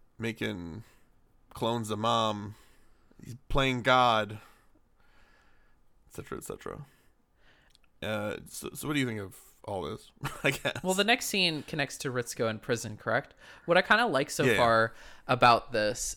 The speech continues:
Speaker 2: is that everything is logically kind of tying into each other. Like, the, the scenes have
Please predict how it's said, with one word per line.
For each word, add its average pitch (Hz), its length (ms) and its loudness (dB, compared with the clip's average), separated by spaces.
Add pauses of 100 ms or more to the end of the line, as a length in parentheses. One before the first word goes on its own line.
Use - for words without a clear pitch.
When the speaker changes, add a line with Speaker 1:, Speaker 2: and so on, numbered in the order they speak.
Speaker 2:
is 139 220 -2
that 127 240 4
everything 151 420 0
is 131 160 -4
logically 117 880 -2
kind 113 240 -4
of 101 140 -8
tying 107 380 -4
into 120 340 -10
each 185 240 -6
other. 196 400 0
Like, 139 180 -4
the, 123 260 0
the 127 80 -8
scenes 123 420 -6
have 113 180 0